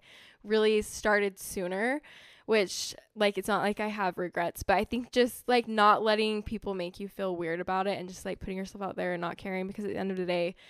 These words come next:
it's, like, an awesome job and it's a great way to make money and be flexible with your schedule. So I think, yeah, don't worry about what people think and invest in good equipment and post on social media. Just post, post, post. Yeah.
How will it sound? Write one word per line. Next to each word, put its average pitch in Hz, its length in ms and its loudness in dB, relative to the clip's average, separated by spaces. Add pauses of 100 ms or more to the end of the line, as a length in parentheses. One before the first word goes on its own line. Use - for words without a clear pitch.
(140)
it's, - 140 -8
like, 208 100 0
an 208 80 -2
awesome 175 720 -6 (140)
job 170 320 2
and 208 120 -2
it's 208 100 -8
a 208 60 -6
great 180 180 0
way 190 120 0
to 185 340 0
make 196 240 -6
money 185 320 -4
and 175 100 -8
be 190 100 -6
flexible 214 600 -2
with 202 120 -2
your 202 120 -4
schedule. 190 480 2
So 185 480 2 (580)
I 285 120 6
think, 262 240 0
yeah, 185 260 4
don't 269 220 6
worry 302 120 6
about 285 200 6
what 247 100 4
people 269 260 2
think 233 460 -2 (460)
and 214 320 2
invest 196 400 0
in 240 80 -4
good 233 140 6
equipment 196 580 2
and 196 200 -4
post 190 280 -6
on 190 80 -10
social - 260 -14
media. 208 380 -6
Just - 320 -12
post, 196 240 -6
post, 202 160 -10
post. - 380 -12 (680)
Yeah. - 140 -20